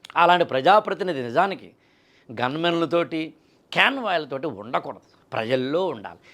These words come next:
ప్రజలతో ఉండాలి, ప్రజల కోసం ఉండాలి. అదే కదా ప్రజాస్వామ్యానికి అబ్రహం లింకన్ ఇచ్చిన డెఫినేషన్. ఇప్పుడు చూడండి,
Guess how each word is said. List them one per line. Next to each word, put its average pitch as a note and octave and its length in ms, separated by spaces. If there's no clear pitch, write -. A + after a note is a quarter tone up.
ప్రజలతో C3 680
ఉండాలి, G#2 400
ప్రజల C#3 280
కోసం B2 460
ఉండాలి. F#2 400
అదే C#3+ 240
కదా F#3 160
ప్రజాస్వామ్యానికి E3+ 840
అబ్రహం D3+ 320
లింకన్ C#3+ 340
ఇచ్చిన C#3+ 360
డెఫినేషన్. D3+ 680
ఇప్పుడు B3+ 240
చూడండి, G#3 520